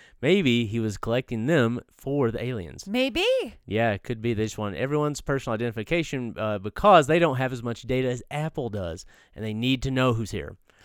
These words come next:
Speaker 1: I don't know.
Speaker 2: Why did he toil away in the hot sun building this thing? Was this really due to messages from aliens, or was he just a derailed individual with a strange obsession? Why did he suddenly leave, and where did he go? Did he go off with the aliens, or is he sitting around somewhere having a good laugh about it all?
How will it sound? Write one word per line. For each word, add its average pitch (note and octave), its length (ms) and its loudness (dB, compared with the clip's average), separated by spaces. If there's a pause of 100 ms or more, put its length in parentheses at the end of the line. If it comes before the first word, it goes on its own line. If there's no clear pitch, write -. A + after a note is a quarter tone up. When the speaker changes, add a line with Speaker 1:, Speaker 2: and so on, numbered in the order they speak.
(140)
Speaker 1:
I B2 80 -6
don't C3+ 100 0
know. B2+ 240 0
Speaker 2:
Why A3+ 240 4
did C#4 160 -6
he E4 100 -4
toil D4+ 380 0
away D#4+ 320 2
in G#3 80 -4
the G3+ 120 -8
hot A#3 280 -4
sun C#4+ 320 -4
building B3+ 420 -4
this - 140 -16
thing? - 380 -14 (440)
Was F#3 220 -2
this - 240 -12
really F3+ 300 -6
due B3+ 140 -8
to C4 40 -8
messages B3 520 -6
from B3 180 -8
aliens, D4 560 -6
or G#3 100 -6
was A3 180 -4
he B3+ 100 -6
just B3 200 -6
a G#3 60 -6
derailed A#3+ 480 0
individual A#3+ 540 -4
with D#3+ 140 -12
a D#3+ 40 -18
strange F3+ 360 -12
obsession? G3 540 -12 (240)
Why B3+ 220 4
did D4+ 160 -4
he E4 100 -4
suddenly D4+ 420 -6
leave, D4+ 280 -8
and F#3 120 -8
where F3 180 -6
did G#3 120 -12
he B3 80 -10
go? B3+ 400 -4 (180)
Did E3 140 -10
he E3 80 -8
go F3 200 -4
off F#3 180 -4
with G#3 100 -14
the A3 160 -10
aliens, C4+ 460 -4
or F#3+ 80 -6
is F3 100 -10
he E3+ 100 -16
sitting G#3+ 360 -10
around C4+ 300 -2
somewhere G3+ 260 -8
having E3 260 -12
a C#3+ 60 -16
good A3 320 -12
laugh F#3 280 -10
about E3 280 -16
it F3 120 -20
all? C3 280 -16